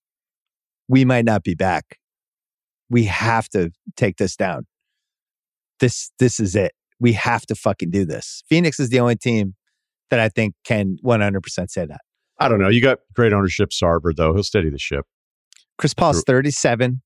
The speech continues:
Speaker 2: Is he
Speaker 1: I don't know if
Speaker 2: thirty-seven?
Speaker 1: it
Speaker 2: I haven't heard that on any of the broadcasts.
Speaker 1: Ayton, who knows if he's coming back? The West is gonna be better next year. This is it.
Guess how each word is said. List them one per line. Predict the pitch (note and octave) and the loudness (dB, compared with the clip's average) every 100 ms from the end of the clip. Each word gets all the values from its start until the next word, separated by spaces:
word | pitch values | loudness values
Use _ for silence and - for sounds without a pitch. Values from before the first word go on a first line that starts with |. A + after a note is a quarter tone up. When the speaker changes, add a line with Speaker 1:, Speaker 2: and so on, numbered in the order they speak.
| _ _ _ _ _ - | _ _ _ _ _ 2
Speaker 2:
Is | D#3+ | 2
he | F3+ G#3+ | 4 4
Speaker 1:
I | C#3+ | 4
don't | D3 | 4
know | E3+ | 4
if | E3 - | 4 4
Speaker 2:
thirty-seven? | G3+ | 4
Speaker 1:
it | |
Speaker 2:
I | D#3 | 4
haven't | F3+ F3 | 2 0
heard | E3 F3+ | 0 2
that | C3 G#2+ | 2 2
on | A2 | -2
any | A2+ | -2
of | |
the | G#2+ | 0
broadcasts. | A2+ B2 - C2+ C2 - - - | 2 0 0 -10 -10 -20 -20 -4
Speaker 1:
Ayton, | F3 E3+ F#3 F#3+ F#3+ _ _ - | 0 0 0 -2 -2 _ _ -2
who | F3 E3 | 2 4
knows | D#3+ D#3 | 4 2
if | D#3 | -2
he's | D3+ - | -6 -2
coming | D#3+ D3 | -2 0
back? | C3 B2 C3+ _ _ _ _ _ _ _ _ _ _ _ _ _ _ | 0 0 -2 _ _ _ _ _ _ _ _ _ _ _ _ _ _
The | D3+ | 0
West | C3+ D3 - | 2 2 0
is | D#3+ | -2
gonna | D3 D#3 | -2 0
be | D3+ | 0
better | C#3 C3+ B2+ | 2 2 2
next | B2 A#2 - | 0 -4 -2
year. | A#2 A#2 A2+ - | -2 -2 -6 -4
This | C#3 - | -4 -2
is | D3+ C#3+ | 0 0
it. | C3 | 0